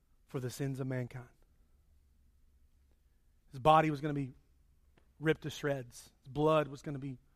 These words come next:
poured out. And Peter's just thinking, "Where are you going? I just gotta know."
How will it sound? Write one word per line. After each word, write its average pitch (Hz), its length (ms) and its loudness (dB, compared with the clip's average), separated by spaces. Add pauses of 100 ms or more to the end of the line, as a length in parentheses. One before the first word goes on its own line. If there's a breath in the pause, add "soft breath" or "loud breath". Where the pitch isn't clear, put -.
(100)
poured 160 300 0
out. 143 220 -2 (2750)
And - 80 -20
Peter's 156 260 0
just 135 100 -10
thinking, 139 220 -4
"Where 151 100 2
are 160 40 4
you 160 60 2
going? 170 360 -2 (1600)
I 156 60 -6
just 156 220 -4
gotta 190 180 8
know." 180 380 2